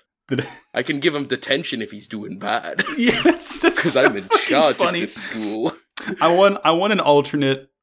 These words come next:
Speaker 1: like, an, a U C A U where it's just a slice of life, Banana school days. <laughs>
Speaker 2: It's called that. It's not
Speaker 1: It's
Speaker 2: called Banages.
Speaker 1: I'm not gonna say Banager that much. It's hard to pronounce, and I'm gonna say
Speaker 2: It's,
Speaker 1: it.
Speaker 2: I think it's good to just,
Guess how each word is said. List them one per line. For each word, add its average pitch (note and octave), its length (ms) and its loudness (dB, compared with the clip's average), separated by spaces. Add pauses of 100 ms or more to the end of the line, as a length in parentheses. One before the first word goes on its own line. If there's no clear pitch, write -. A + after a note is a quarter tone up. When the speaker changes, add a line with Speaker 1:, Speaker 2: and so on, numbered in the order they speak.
(160)
Speaker 1:
like, B2 180 -2
an, B2 200 -2
a C#3 60 4
U B2+ 280 4
C C#3 360 0
A A#2 120 -2
U G#2 500 0
where G#2+ 220 -4
it's A2 100 -6
just A#2 220 -4 (480)
a C#3 120 2
slice C3 380 0
of B2+ 140 -2
life, G#2+ 340 0
Banana A2 520 0
school G2+ 360 -2
days. - 720 0 (400)
<laughs> - 200 -12
Speaker 2:
It's A3+ 1000 -2
called F#3 420 0
that. A2 300 -4
It's - 180 -12
not D#3+ 160 -2
Speaker 1:
It's F3 120 4
Speaker 2:
called D3 160 -4
Banages. B2 720 -4 (680)
Speaker 1:
I'm B3 160 4
not G#3+ 180 4
gonna D#3+ 200 2
say C#3 240 4
Banager G#2+ 520 0
that G2 200 -2
much. G2 240 -4
It's C3+ 100 -2
hard C#3 240 2
to A#2+ 60 -4
pronounce, F2+ 560 -8
and B2 120 -2
I'm A#2+ 80 4
gonna C#3 160 6
say A#2 200 4
Speaker 2:
It's, A2+ 60 0
Speaker 1:
it. - 60 -2
Speaker 2:
I D3+ 60 2
think G3+ 240 -2
it's G3+ 160 -6
good D#3+ 260 0
to - 240 -6
just, C#3+ 320 -8